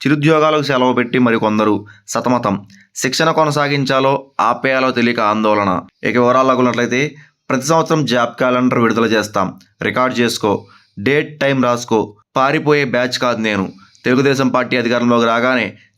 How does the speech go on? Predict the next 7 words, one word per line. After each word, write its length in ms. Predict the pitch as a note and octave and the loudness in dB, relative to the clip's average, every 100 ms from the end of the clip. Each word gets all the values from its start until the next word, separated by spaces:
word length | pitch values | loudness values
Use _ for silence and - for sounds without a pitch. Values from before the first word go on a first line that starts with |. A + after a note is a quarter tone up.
| F#2+ | -4
జాబ్ 200 | C3 C#3 D3+ | 0 0 0
క్యాలెండర్ 280 | C#3+ C#3 B2+ | -2 -2 -2
ప్రకటిస్తాం. 480 | B2 A#2 - G#2 F#2 - - _ A#2+ | -2 -2 -2 -2 -4 -6 -20 _ -2
ఎన్ని 160 | C#3 D#3 | 2 2
ఉద్యోగాలు, 500 | C#3+ C#3+ C3+ C3+ C3 D#3 D#3+ - _ A2+ | 2 2 2 2 0 -2 -6 -20 _ -2
ఎప్పుడు 240 | A#2+ C#3+ D#3 C#3 | 0 2 2 0
ఎగ్జామ్, 340 | G2+ B2+ C#3 | 0 -2 -2